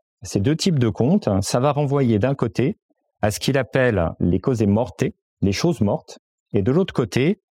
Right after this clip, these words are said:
les causes vivae, les choses vivantes. Il va même dire c'est les creatura animata, c'est-à-dire les créatures qui ont une âme.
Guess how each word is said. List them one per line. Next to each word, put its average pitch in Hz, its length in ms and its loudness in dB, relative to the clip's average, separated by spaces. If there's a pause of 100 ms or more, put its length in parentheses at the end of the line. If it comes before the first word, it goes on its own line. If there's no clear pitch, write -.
(160)
les 107 100 0
causes 120 220 0
vivae, 110 520 2 (120)
les 98 140 2
choses 165 240 0
vivantes. 110 500 0 (640)
Il 92 60 -2
va 98 100 2
même 107 220 2
dire 156 180 2
c'est - 180 -2
les 98 140 2
creatura 117 600 0
animata, 92 480 2
c'est-à-dire 101 300 0
les 87 60 2
créatures 92 420 -2
qui - 100 -4
ont 117 80 2
une 101 140 4
âme. 82 240 0